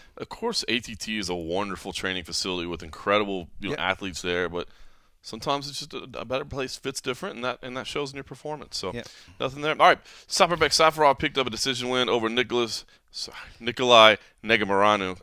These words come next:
Speaker 1: I messed it up there. Dan Hardy messed it up at the weigh-ins the other day. That was pretty funny when he caught himself. He's like, "Sorry." <laughs> Uh, but no, uh, uh, listen, Nikolai, I thought, uh, looked like somebody that, that, that,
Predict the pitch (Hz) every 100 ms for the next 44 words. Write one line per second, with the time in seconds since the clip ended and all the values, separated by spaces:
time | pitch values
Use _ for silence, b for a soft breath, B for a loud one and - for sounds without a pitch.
0 | - 120 123 - 98 92 - 98 98 95
1 | 123 117 113 117 110 104 - 104 101 101
2 | 92 101 98 87 95 90 90 87 67 82
3 | 95 82 92 87 85 87 85 95 87 80
4 | 92 85 90 - - 69 60 - B B
5 | 135 - 113 107 104 95 139 147 117 -
6 | 127 104 131 185 254 - 123 B B -
7 | 247 320 247 160 - 147 135 - 127 123
8 | 113 101 123 208 202 139 - 143 135 117
9 | 104 98 101 - 113